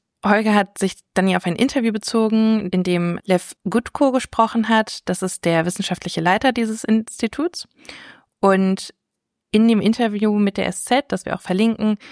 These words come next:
sagt er, dass sich knapp zwei Drittel der russischen Bevölkerung für Friedensverhandlungen aussprechen und dafür, den Krieg zu beenden. Und ungefähr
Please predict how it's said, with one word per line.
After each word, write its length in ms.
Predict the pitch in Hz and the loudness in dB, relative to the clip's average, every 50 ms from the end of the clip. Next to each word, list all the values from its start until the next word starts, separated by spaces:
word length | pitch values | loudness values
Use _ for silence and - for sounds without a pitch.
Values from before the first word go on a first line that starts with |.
| - - - _ _ | -20 -20 -20 _ _
sagt 380 | - - 180 175 190 - _ | -2 0 2 2 2 -2 _
er, 160 | - 175 175 170 | 0 0 0 0
dass 260 | - - 170 - - | 0 -2 -4 -2 -2
sich 400 | - 170 170 - - - - - _ _ | -4 -4 -4 -4 -10 -16 -20 -20 _ _
knapp 400 | - - 185 185 202 - _ - - - | -4 0 0 0 0 0 _ -14 -16 -12
zwei 300 | - - - 165 170 185 | -10 -2 0 2 2 2
Drittel 580 | 196 - - 190 - - - 226 220 220 226 226 | 2 0 -2 -4 -4 -2 -4 -2 -2 0 -2 -2
der 120 | - 190 | -2 0
russischen 340 | - 185 - - - - 196 | 0 0 -2 -2 -4 -4 -6
Bevölkerung 600 | - 175 - - 185 185 - 185 175 175 175 180 | -6 -4 0 0 0 0 0 -4 -4 -2 -2 -2
für 340 | - - - - - 214 226 | -4 -6 -6 0 0 0 0
Friedensverhandlungen 800 | - - - 214 214 247 - - 233 226 226 226 226 233 233 - | 0 -2 -6 -4 -4 -4 -4 0 0 2 2 4 2 2 2 0
aussprechen 680 | - - 226 - - - - 196 - - 247 247 247 - - - - _ _ | 0 -2 -4 -4 -4 -2 -2 -2 0 0 -2 -2 -2 -4 -10 -20 -20 _ _
und 180 | - 190 180 170 | -4 0 0 0
dafür, 200 | 180 - - 175 | 0 0 -2 -4
den 120 | 170 175 | -4 -4
Krieg 240 | - - 202 - - | -2 -2 -4 -4 -4
zu 100 | - - | -12 -6
beenden. 580 | - - - 190 214 226 - - 240 240 247 - - - - - - - - _ _ _ | -6 -2 0 0 -2 -2 0 0 0 0 0 -4 -14 -20 -20 -20 -20 -20 -20 _ _ _
Und 200 | - 190 196 - - | 0 0 0 -2 0
ungefähr 800 | - 202 214 220 220 202 - - 208 190 185 180 180 185 190 202 | 2 4 4 4 2 0 -2 -2 0 2 4 4 4 2 0 -2